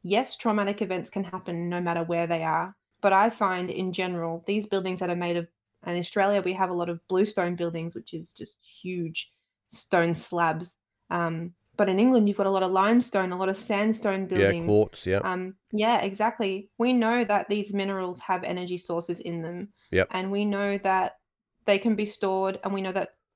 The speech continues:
Speaker 1: well, a lot of people believe that they ha-, possess their individual energies. If that is true, in a sense, and you're creating large buildings out of these materials, are they not working like a little battery storage system? That
Speaker 2: Giant,
Speaker 1: if,
Speaker 2: yeah.
Speaker 1: if there are spirits out there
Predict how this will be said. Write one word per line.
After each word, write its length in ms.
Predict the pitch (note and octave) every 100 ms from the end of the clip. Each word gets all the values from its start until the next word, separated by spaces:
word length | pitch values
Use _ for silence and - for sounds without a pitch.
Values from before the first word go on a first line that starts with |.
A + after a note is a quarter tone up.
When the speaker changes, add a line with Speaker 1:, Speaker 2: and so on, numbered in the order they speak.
| _
Speaker 1:
well, 280 | - F#3 F3+ -
a 60 |
lot 120 | C4 D4+
of 80 |
people 400 | D4+ B3 A#3+ G#3
believe 440 | G#3 G#3 G3 A3+ A3+
that 200 | F#3+ G#3+
they 220 | G3 F#3+
ha-, 280 | F#3 - - -
possess 360 | G3 G3+ G3+
their 140 | G3 F3
individual 600 | F#3+ F#3+ F#3 F#3 F3+ F3
energies. 560 | F3 G#3+ - - - _ _ _
If 180 | D#4 E4
that 140 | C4 A#3+
is 220 | A3 -
true, 420 | - A3 E3+ F3+ - _ -
in 120 | C#4
a 60 |
sense, 460 | C#4+ A#3 G#3 - - _ _
and 140 | G#3+ G#3
you're 180 | G#3 G3 _ _ _ -
creating 420 | A#3+ A3 G#3+ G3+ -
large 360 | G#3+ B3 G#3
buildings 380 | - G#3 A3+ G#3
out 140 | G3 F3+
of 100 | F3
these 220 | F3+ F3+
materials, 760 | F3+ G3+ F#3+ F3 D#3 - G#3+ _ _ _ _
are 120 | G#3 G#3+
they 160 | A3
not 280 | G#3+ A#3+ G3
working 440 | G3+ G3+ G3+ G#3
like 360 | F#3+ F3+ E3+ - _ - -
a 60 |
little 160 | G3 F#3+
battery 400 | F3+ F3 F#3 F3+
storage 420 | F3+ - F3+ F3+
system? 580 | - - F3+ F#3 A#3 B3+
That 100 | A#3
Speaker 2:
Giant, 180 | G#3 G3
Speaker 1:
if, 160 | F#3+ -
Speaker 2:
yeah. 180 | G3 F#2+
Speaker 1:
if 180 | B3 -
there 200 | G#3+ G3
are 200 | A3 A#3
spirits 460 | - G#3+ G3+ - -
out 280 | G3 G3+ G#3
there 280 | G3+ G3+